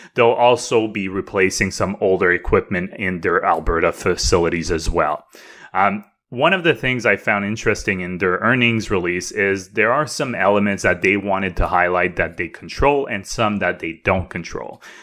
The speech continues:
Uh, first of all, what they say that they control is, uh, their own hash rate, the cost of electricity, and obviously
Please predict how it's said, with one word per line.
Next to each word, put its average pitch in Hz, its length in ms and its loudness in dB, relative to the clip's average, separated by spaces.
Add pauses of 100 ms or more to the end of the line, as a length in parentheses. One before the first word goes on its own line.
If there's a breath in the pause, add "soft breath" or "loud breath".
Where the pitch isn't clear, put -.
(140 loud breath)
Uh, 98 140 2
first 156 340 0
of 127 80 -4
all, 120 200 6
what 104 180 2
they 98 140 0
say 104 200 -2
that 90 200 -2
they 104 140 4
control 92 520 -2
is, 90 440 2 (420 loud breath)
uh, 92 280 2
their 98 160 0
own 104 220 -2
hash 98 400 -2
rate, 143 220 -4 (600 soft breath)
the 107 100 -2
cost 110 360 2
of 104 120 -4
electricity, 113 880 0
and 92 120 2
obviously 95 680 -2